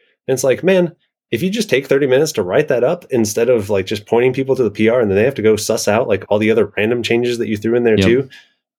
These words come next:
Speaker 1: like, that would be so useful. And I think that's why when a company has amazing documentation,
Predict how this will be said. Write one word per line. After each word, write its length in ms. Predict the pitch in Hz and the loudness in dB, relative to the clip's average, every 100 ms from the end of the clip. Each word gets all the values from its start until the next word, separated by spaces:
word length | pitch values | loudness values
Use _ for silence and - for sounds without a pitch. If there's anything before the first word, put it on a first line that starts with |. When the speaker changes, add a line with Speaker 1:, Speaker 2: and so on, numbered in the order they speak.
| 98 | -4
Speaker 1:
like, 180 | 92 | -2
that 200 | 104 131 | 0 0
would 100 | 165 | 0
be 280 | 135 120 107 - | -2 -2 -4 -6
so 160 | - | 0
useful. 480 | 110 92 - 90 - 117 | 0 0 -4 -10 -8 -2
And 80 | |
I 40 | 110 | 0
think 120 | 143 | 0
that's 140 | 131 | 0
why 460 | 120 117 113 104 98 _ _ _ _ _ _ _ _ _ - | 0 2 2 2 0 _ _ _ _ _ _ _ _ _ -4
when 420 | 98 135 151 - | 0 2 0 -4
a 120 | 127 107 | -4 -2
company 420 | 123 110 95 90 | 0 0 0 -2
has 600 | 101 95 107 101 - - - | -2 -2 -2 -2 -10 -16 -8
amazing 520 | 92 95 107 113 107 | -2 0 0 -2 -2
documentation, 840 | 92 98 110 92 95 104 139 151 | -4 -2 0 0 0 0 -2 -4